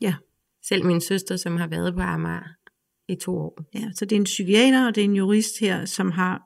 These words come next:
Speaker 1: øh, svært ved at regne ud, hvordan får man den her hjælp.
Speaker 2: Ja.
Speaker 1: Ja.
Speaker 2: Som der står alle steder er tilgængelige. Der står på alle sider om fødsler og mor og barn, at man skal kontakte sin læge eller sin sundhedsplejerske, hvis man har det dårligt.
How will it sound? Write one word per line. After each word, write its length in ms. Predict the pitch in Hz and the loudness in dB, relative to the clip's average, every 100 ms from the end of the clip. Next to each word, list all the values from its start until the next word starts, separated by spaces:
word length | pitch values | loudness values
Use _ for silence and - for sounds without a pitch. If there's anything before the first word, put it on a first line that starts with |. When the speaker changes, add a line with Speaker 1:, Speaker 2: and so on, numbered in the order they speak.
| - | -4
Speaker 1:
øh, 280 | 185 175 175 | 0 0 -2
svært 340 | - 202 202 | 0 0 0
ved 80 | 208 | 0
at 100 | 196 | 2
regne 220 | 190 180 | 2 4
ud, 180 | 202 202 | 2 2
hvordan 440 | 185 185 208 214 214 | 0 2 2 2 0
får 140 | - 220 | 0 0
man 200 | 190 175 | 0 0
den 160 | 170 | -2
her 100 | 170 | -2
hjælp. 280 | 165 160 165 - - | -2 -2 -6 -6 -2
Speaker 2:
Ja. 200 | 196 175 - - | -2 -2 -8 -6
Speaker 1:
Ja. 160 | 143 147 - _ _ _ - | -6 -6 -14 _ _ _ -2
Speaker 2:
Som 200 | 196 185 | 2 2
der 80 | 180 | 0
står 340 | - 190 190 | 0 -2 0
alle 160 | 170 180 | 0 -2
steder 280 | 180 170 175 | 0 0 0
er 120 | 185 | 0
tilgængelige. 580 | 170 - 180 175 180 180 | -2 -4 -2 -2 0 0
Der 100 | 180 | -2
står 260 | - 180 175 | -2 -2 -2
på 120 | - | -4
alle 380 | 175 170 180 180 _ _ _ - - | -2 -2 -2 -6 _ _ _ -12 -4
sider 320 | 202 180 190 | 0 2 2
om 240 | 185 165 151 - - - - - _ - | 0 -2 -4 -8 -20 -20 -20 -20 _ 2
fødsler 320 | 208 - 185 | 2 2 0
og 120 | 175 | 0
mor 140 | 170 170 | 0 0
og 40 | |
barn, 300 | 170 160 160 | 2 2 4
at 80 | 175 | 4
man 160 | 170 165 | 2 0
skal 120 | 180 | -2
kontakte 480 | 180 180 170 160 - | -2 -2 -2 -2 0
sin 180 | 190 170 | 2 2
læge 380 | 165 160 185 180 185 | 4 2 0 0 -2
eller 160 | 165 | 0
sin 360 | 170 180 165 160 | 0 0 2 0
sundhedsplejerske, 840 | - 175 190 - 175 170 - 180 | 2 4 2 0 -4 -4 -4 -6
hvis 200 | 185 180 | -2 2
man 140 | 190 180 | 4 4
har 160 | 165 | 4
det 160 | 214 208 | 0 0
dårligt. 400 | 165 160 202 | 0 0 -4